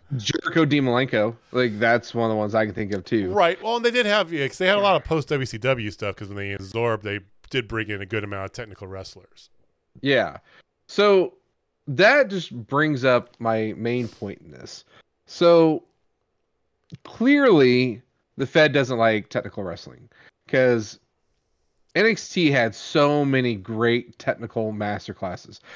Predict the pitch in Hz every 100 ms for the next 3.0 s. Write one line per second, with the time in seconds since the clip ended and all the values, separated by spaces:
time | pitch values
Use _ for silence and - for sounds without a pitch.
0 | - 180 240 131 139 156 139 - 165 147
1 | 143 - 147 131 127 120 113 107 95 76
2 | 82 _ 92 87 - 76 - - 135 -